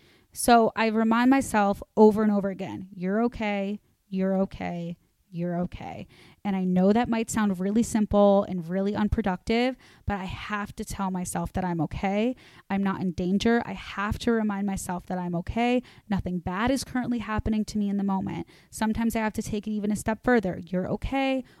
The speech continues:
What is currently happening in this moment around you? No one's attacking you. No one's calling you. No one's texting you. Like, no one's dying. Like, you are okay. There is not an immediate threat.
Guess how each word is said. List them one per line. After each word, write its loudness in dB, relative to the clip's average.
What 0
is -6
currently -2
happening -2
in 2
this -2
moment 2
around -2
you? -4
No 0
one's 0
attacking 0
you. 2
No -4
one's -6
calling 0
you. 2
No -2
one's -6
texting 0
you. 4
Like, -6
no 4
one's 4
dying. 0
Like, -4
you 6
are 0
okay. 0
There -2
is -4
not -2
an 0
immediate -4
threat. -10